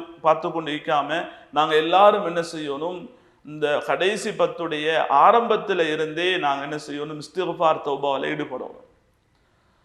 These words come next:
இஸ்திக்ஃபார், தௌபாவுக்கு ஆக ஏற்றமான நேரம் எது?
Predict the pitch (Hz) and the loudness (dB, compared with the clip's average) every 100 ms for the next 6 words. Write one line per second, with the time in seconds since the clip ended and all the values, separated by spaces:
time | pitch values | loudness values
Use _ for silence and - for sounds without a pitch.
0 | _ - 165 - 247 233 240 233 220 185 | _ -12 -10 0 4 4 8 8 8 4
1 | 190 208 196 190 175 156 202 208 175 220 | 6 8 8 6 4 6 6 6 4 4
2 | 220 233 220 208 190 175 196 220 185 120 | 4 0 2 2 2 -2 0 0 0 -2
3 | 87 - | -4 -10